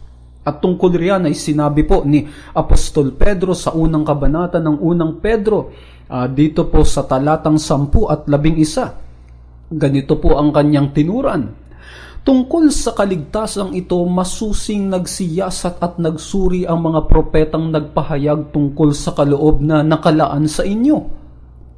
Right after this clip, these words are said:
Sinuri nila kung kailan at paano ito mangyayari. Ang panahong ito ang tinutukoy ng Espiritu ni Kristo na nasa kanila.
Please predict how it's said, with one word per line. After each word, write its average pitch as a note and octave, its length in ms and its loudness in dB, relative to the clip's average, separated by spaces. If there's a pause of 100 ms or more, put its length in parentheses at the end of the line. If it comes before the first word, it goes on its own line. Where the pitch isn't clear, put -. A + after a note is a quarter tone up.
Sinuri D4 560 6
nila A3+ 400 4
kung A3 240 -2 (160)
kailan G3+ 560 2
at F#3 240 -2
paano F3+ 480 4
ito F3 240 2
mangyayari. F#3 800 2 (800)
Ang D#3 240 0
panahong D#3 480 6
ito E3 320 2
ang C#3+ 320 4 (240)
tinutukoy A#3+ 800 2
ng A3+ 240 0
Espiritu D4 880 4
ni C4+ 160 8
Kristo C4+ 640 0
na B3+ 240 2
nasa D4 640 0
kanila. C4+ 560 0